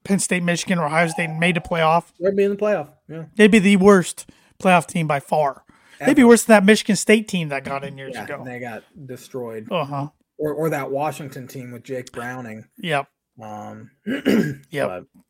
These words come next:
Speaker 1: Yep. But, uh,
Speaker 2: yeah,
Speaker 1: yeah,
Speaker 2: future.
Speaker 1: that,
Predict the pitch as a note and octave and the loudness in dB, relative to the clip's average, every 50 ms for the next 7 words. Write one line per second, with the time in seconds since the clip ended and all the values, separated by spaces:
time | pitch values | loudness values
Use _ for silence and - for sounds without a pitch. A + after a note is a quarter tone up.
0 | _ _ _ _ _ _ - G#3+ F3+ D3+ C#3 C#3 D3 _ _ E3+ D#3 E3 D3+ C#3+ | _ _ _ _ _ _ -12 -10 -8 -6 -8 -8 -10 _ _ -2 0 0 0 0
1 | _ - - D#3 C#3+ C#3 G2 F#2+ F#2+ F#2 - - _ _ _ _ _ - E3+ D3 | _ -4 -2 0 0 0 -2 -6 -12 -12 -14 -20 _ _ _ _ _ -4 -2 0
2 | F3+ E3+ D#3+ F3+ F#3+ G3 G3+ - _ | 0 2 4 4 4 4 2 0 _